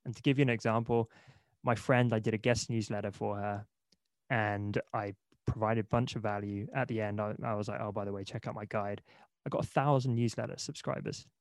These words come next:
from that one guest newsletter. Insane, right? And it took me a few hours to write. Can you imagine how long it would have taken me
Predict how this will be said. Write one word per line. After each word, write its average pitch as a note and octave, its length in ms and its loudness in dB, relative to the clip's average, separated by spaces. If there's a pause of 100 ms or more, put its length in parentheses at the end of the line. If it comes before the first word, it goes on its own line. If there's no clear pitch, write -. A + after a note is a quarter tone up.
(680)
from A#2+ 180 -4
that A2 140 -2
one A2+ 140 0
guest G#2+ 260 -6
newsletter. - 380 -4 (500)
Insane, D3+ 380 2
right? D3 280 0
And C#3 120 -2
it C3 80 -4
took - 100 -2
me D#3 100 -2
a C#3 60 0
few B2 240 0
hours A2 380 0
to A#2+ 100 -2
write. A2 360 -2 (440)
Can C#3+ 100 -2
you C#3 60 6
imagine E3+ 240 4
how D3 320 -2
long C3 300 0
it - 60 -6
would - 100 -6
have A#2 80 -8
taken A#2+ 280 -4
me C3 240 -2